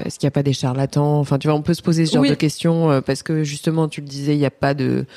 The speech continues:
Speaker 1: il y a pas de diplôme, euh, reconnu
Speaker 2: Oui.
Speaker 1: par l'État, et cetera.
Speaker 2: Oui.
Speaker 1: Quelqu'un qui n'y croit pas du tout, qui dit, « Ouais, c'est encore un truc, euh, de,
Speaker 2: Mhm.
Speaker 1: c'est encore un truc d'escroc », ou je sais pas, enfin, voilà. Qu'est-ce que tu peux dire ?
Speaker 2: Oui, c'est, c'est une question très légitime, hein, et je te,
Speaker 1: Mm.
Speaker 2: je te remercie justement de me la poser.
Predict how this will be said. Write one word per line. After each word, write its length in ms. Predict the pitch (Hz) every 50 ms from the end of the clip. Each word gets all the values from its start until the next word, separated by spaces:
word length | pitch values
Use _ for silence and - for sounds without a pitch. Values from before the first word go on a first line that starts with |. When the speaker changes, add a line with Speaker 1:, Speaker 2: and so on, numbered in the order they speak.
| - -
Speaker 1:
il 80 | 165
y 20 | 139
a 40 | 135
pas 120 | - 156
de 140 | 151 151 147
diplôme, 480 | 147 156 160 - - 170 165 160 160
euh, 260 | 147 139 135 135 131 131
reconnu 360 | 127 135 - 143 135 139 147
Speaker 2:
Oui. 200 | - 240 240 247
Speaker 1:
par 160 | - 139 123
l'État, 420 | 120 127 127 - 156 151 160 160
et 40 | 151 143
cetera. 460 | - 135 - 139 131 127 156 170 180
Speaker 2:
Oui. 40 | 175 - - - - - - -
Speaker 1:
Quelqu'un 260 | - 147 - - 170
qui 160 | - - -
n'y 140 | 127 143 170
croit 220 | - - - 143
pas 120 | - - 143
du 140 | 139 143 139
tout, 160 | - 156 156
qui 80 | 147 139 131
dit, « 80 | 127 131
Ouais, 240 | 139 139 139 143
c'est 120 | 135 - 127
encore 260 | 120 117 - 127 123
un 80 | 117 117
truc, 380 | - - 131 135 135 135 -
euh, 120 | 123 113 113
de, 140 | 117 113
Speaker 2:
Mhm. 360 | 113 113 220 220 190 220 262 330
Speaker 1:
c'est 180 | - - - 117
encore 240 | 113 - - 120 120
un 60 | 120
truc 180 | - - 135 131
d'escroc », 480 | 117 - - - 113 120 139 143 135 127
ou 60 | -
je 100 | - 113
sais 160 | 135 - -
pas, 140 | - - -
enfin, 200 | - 151 - - -
voilà. 260 | - - 160 170 165 - - - - -
Qu'est-ce 160 | - 170 -
que 80 | 214
tu 140 | 190 - 156
peux 160 | 147 - 143 135
dire ? 260 | 123 127 131 127 123 - - - - - _ -
Speaker 2:
Oui, 220 | 214 226 247 247 - - - -
c'est, 260 | - - 269 254 214
c'est 300 | - - - 262 247 240
une 120 | 240 240 240
question 240 | 277 262 - 320 311
très 180 | - - 269
légitime, 500 | 233 233 214 214 208 - - 254 240 220
hein, 140 | 202 180 185
et 40 | 185
je 80 | -
te, 100 | - -
Speaker 1:
Mm. 220 | 190 185 180 180 180
Speaker 2:
je 100 | 170 -
te 80 | - 214
remercie 360 | 202 208 208 214 - - 269
justement 380 | 233 226 - - 226 214 233 254
de 60 | 254
me 80 | 233
la 140 | 208 202 196
poser. 380 | - 214 214 196 233 262 311